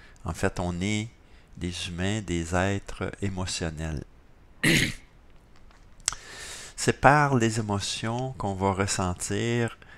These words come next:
ce sentiment de bien-être, de plaisir, lorsqu'on est heureux, lorsqu'on est en équilibre. Un état de malaise ou de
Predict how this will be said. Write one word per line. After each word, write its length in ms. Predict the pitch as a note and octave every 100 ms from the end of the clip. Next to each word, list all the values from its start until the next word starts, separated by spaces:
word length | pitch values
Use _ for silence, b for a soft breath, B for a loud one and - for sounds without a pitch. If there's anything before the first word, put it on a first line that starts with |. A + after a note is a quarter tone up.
| B B
ce 200 | - -
sentiment 600 | F#2+ - F#2+ - - G2
de 120 | G2 F2+
bien-être, 640 | D#2 F#2 F2 E2 E2 F2+
de 80 | F2
plaisir, 680 | - - F#2 E2 E2+ G2 A#2+
lorsqu'on 520 | F#2 F#2+ - - F2
est 220 | F2 -
heureux, 580 | F2 E2 D#2 F2 G#2 A2 F2
lorsqu'on 400 | F2+ - F2 E2
est 140 | E2
en 160 | E2 E2
équilibre. 560 | E2+ - F2 D#2+ D#2+ F2 F2+ - - - - - - - - B B B B B B B B B B B - - -
Un 360 | F#2 F2+ F#2 F#2+
état 380 | G2 - A2+
de 180 | A2+ F#2+
malaise 680 | F2+ F2 E2+ E2+ G2+ B2+ G#2+
ou 60 | F2+
de 200 | D#2